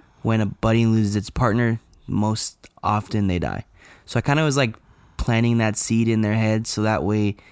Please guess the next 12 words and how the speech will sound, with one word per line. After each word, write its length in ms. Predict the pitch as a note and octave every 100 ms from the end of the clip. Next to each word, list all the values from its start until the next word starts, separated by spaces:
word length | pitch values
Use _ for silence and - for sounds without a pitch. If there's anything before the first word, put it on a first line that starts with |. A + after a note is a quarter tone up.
| - _ _ _ -
if 220 | A#2 -
we 100 | A#2
came 260 | A#2+ A#2
back 240 | G#2+ G#2+ G#2+
from 180 | A2+ G#2+
Tucson 580 | A#2 A2+ B2 A#2 A#2
or, 560 | - G#2 G#2 G#2 G2+ G2+ _ - - - - _
you 120 | A#2
know, 280 | G#2+ G#2 - _ _ _ _ _ - -
to 140 | B2
pre-, 200 | - C3
and, 220 | A#2+ A2+